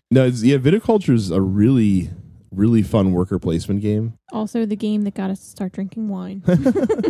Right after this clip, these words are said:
Speaker 1: Or at least wanted to check it out. It's funny, B, though, because the game is a lot simpler than a lot of games that we tend to gravitate towards in the Eurospace. You know what I mean?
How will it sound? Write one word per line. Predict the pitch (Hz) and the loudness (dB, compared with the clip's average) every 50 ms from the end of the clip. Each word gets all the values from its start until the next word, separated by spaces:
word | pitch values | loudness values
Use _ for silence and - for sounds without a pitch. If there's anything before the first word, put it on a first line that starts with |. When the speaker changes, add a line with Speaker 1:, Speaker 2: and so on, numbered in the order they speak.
| - - - | -4 -4 -2
Speaker 1:
Or | 113 120 | 0 2
at | 131 135 | 2 2
least | 135 123 123 143 | 2 0 0 0
wanted | 143 123 113 107 98 | 0 0 0 0 0
to | - | -2
check | - 107 85 82 | -6 -8 -8 -6
it | 85 | -6
out. | 87 87 80 - - - - 262 - - 277 - - _ _ _ - | -8 -8 -8 -10 -12 -14 -16 -16 -12 -12 -14 -14 -14 _ _ _ 0
It's | - 190 - | 0 0 2
funny, | - 294 339 339 240 | 2 0 2 2 2
B, | 165 165 | 2 2
though, | 156 131 120 117 | 2 2 2 0
because | 123 127 165 170 156 151 | 0 2 2 2 0 2
the | 156 160 | 0 0
game | 143 180 233 285 320 302 214 143 127 117 - _ _ - | 0 0 0 2 2 2 2 0 0 -2 -6 _ _ -2
is | - 117 120 110 104 101 98 101 - - _ _ _ _ _ _ _ _ | 0 2 2 2 0 -2 -6 -10 -14 -16 _ _ _ _ _ _ _ _
a | - 117 | 0 0
lot | 117 107 98 98 107 131 160 165 156 _ _ _ _ - | 0 2 0 -2 0 0 0 -2 -4 _ _ _ _ -16
simpler | - - - - 101 120 - 170 226 262 240 - _ _ _ _ _ _ _ _ _ _ - - | -12 -6 -2 -2 0 0 0 0 -2 -2 -4 -8 _ _ _ _ _ _ _ _ _ _ -12 -4
than | 113 117 120 117 117 110 | 0 2 2 2 2 2
a | 85 69 | 0 0
lot | 92 95 101 110 | -2 0 2 0
of | 110 107 | 0 0
games | 107 101 104 107 113 110 | 0 0 0 2 0 0
that | 98 80 | -2 -2
we | 85 90 | -2 -2
tend | 92 - - 95 90 87 | -4 -2 -2 -2 -2 -2
to | 85 | -4
gravitate | 80 80 78 82 92 90 - 101 104 | -4 -4 -4 -4 -6 -4 -4 -6 -4
towards | - - 117 117 117 113 110 - 92 | -2 -2 -2 0 -2 -2 -4 -10 -10
in | - - 95 87 | -4 -4 -2 -2
the | 87 80 | -2 -2
Eurospace. | 78 80 82 92 92 - 110 107 113 127 - - - - _ _ _ _ _ _ _ _ _ _ _ _ _ _ - | -2 -2 -2 -4 -2 -2 -2 -2 -2 -4 -6 -12 -20 -20 _ _ _ _ _ _ _ _ _ _ _ _ _ _ -4
You | - 113 | 0 2
know | 120 123 | 4 4
what | 123 123 | 4 2
I | 123 | 2
mean? | 123 123 127 135 131 | 2 0 0 -2 -4